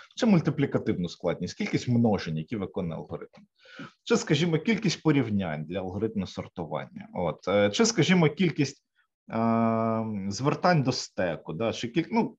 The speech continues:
знову таки, оця кількість операцій, вона повинна визначатись на початку, перед тим, як ви взагалі будете оцінювати складність. Да? У вас повинні бути множина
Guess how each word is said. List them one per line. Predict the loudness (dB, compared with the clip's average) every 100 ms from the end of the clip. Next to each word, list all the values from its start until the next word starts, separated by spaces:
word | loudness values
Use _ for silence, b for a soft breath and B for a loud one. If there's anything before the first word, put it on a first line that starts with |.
| _
знову | -10 0 2 2
таки, | -4 -12 -12 -14 -16 -6
оця | -4 2 0
кількість | 2 0 0 -6 -8 -16
операцій, | 0 2 2 0 -6 -8 -14 _ _ _ _ _ -20 _
вона | 0 2 2
повинна | 2 0 0 0 0 -2
визначатись | 0 0 0 -2 0 2 2 2 -4 -4 -2
на | -2
початку, | 0 -4 2 2 0 -4 -4 -4 B B B B B _
перед | 6 6 6 4
тим, | 2 2
як | 0 -2
ви |
взагалі | -4 -4 -4 -2 -2
будете | -4 -6 -6 -4
оцінювати | -6 -6 -4 -4 -4 -6
складність. | -12 -6 -4 -4 -6 -20 -20 -18 -4
Да? | 0 0
У | 2
вас | 0 0
повинні | -2 0 0
бути | -2 -4 -2 -2
множина | 2 0 0 2 2 0